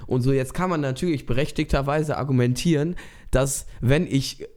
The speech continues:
Terroristen freilasse, dass ich dann nicht meine Staatsbürger schütze. Aber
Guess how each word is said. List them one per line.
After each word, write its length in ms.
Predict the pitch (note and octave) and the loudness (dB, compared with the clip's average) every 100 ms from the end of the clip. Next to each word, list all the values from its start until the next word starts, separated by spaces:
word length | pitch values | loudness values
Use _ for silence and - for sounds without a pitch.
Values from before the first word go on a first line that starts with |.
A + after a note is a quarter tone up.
| - | 2
Terroristen 720 | - D3 C3+ C3 G#3+ - C#3+ | 8 8 8 4 4 2 -2
freilasse, 800 | B2 - C#3 G#3+ C#3+ G#2+ - D3+ | 0 4 4 6 4 2 2 2
dass 200 | D#3+ C3+ D3+ | 4 2 2
ich 100 | - | 2
dann 220 | C3+ C#3+ | 4 4
nicht 300 | A3 - - | 2 0 -2
meine 360 | A2+ G#2 A2 | -2 0 0
Staatsbürger 680 | G#2 G#2+ F#2+ - A2 G#2+ G#2 | 0 0 -2 -4 -4 -2 -2
schütze. 440 | - G2+ - F#2+ - - - - - | -2 -4 -2 -2 -4 -10 -18 -18 -4
Aber 460 | - C3+ E3 E3+ E3 | 2 4 4 2 0